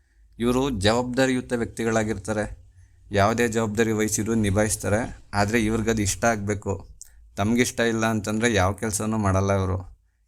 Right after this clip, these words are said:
ಇವ್ರ ಕೈಲಿ ಬಲವಂತದಿಂದ ಫೋರ್ಸ್‌ಫುಲಿ ಯಾವ ಕೆಲ್ಸನೂ ಮಾಡ್ಸಕ್ಕಾಗಲ್ಲ. ಯಾರ್ ಏನೇ ಹೇಳಿದ್ರು ಇವ್ರು ಕೇಳಲ್ಲ.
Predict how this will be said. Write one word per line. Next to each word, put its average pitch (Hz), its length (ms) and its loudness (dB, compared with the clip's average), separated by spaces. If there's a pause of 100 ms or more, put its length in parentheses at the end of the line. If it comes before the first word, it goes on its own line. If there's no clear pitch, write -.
ಇವ್ರ 110 160 2
ಕೈಲಿ 113 240 0
ಬಲವಂತದಿಂದ 107 800 0 (300)
ಫೋರ್ಸ್‌ಫುಲಿ 110 760 -2
ಯಾವ 95 260 2
ಕೆಲ್ಸನೂ 110 380 -4
ಮಾಡ್ಸಕ್ಕಾಗಲ್ಲ. 92 680 -2 (420)
ಯಾರ್ 101 260 2
ಏನೇ 107 240 0
ಹೇಳಿದ್ರು 107 340 0
ಇವ್ರು 107 220 -2
ಕೇಳಲ್ಲ. 101 640 -2